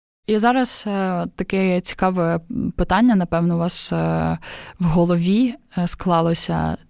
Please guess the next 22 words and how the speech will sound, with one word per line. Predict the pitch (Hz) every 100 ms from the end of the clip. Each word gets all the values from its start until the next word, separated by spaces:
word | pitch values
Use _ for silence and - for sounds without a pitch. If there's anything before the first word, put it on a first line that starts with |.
| -
Чому | - 190 196 208
ви | 185 175 175
маєте | 180 165 175 175 - 160
слухати | - 175 -
цей | - 170
подкаст, | - 160 208 254 - - - - -
якщо | 180 160 - 202
ви | 175 175 180
не | 175 165 165 165 160 - -
маєте | 170 165 165 165 170 170 165 170 160 160 - - -
відношення | 175 170 180 - 180 170
до | 170
Л | 170
Г | 170
Б | 165
Т | - -
спільноти? | - 175 233 - 214 - _ _ _
І | 190
я | 208
можу | 214 214 208
пояснити, | 190 190 302 - 226
що, | - - 190 185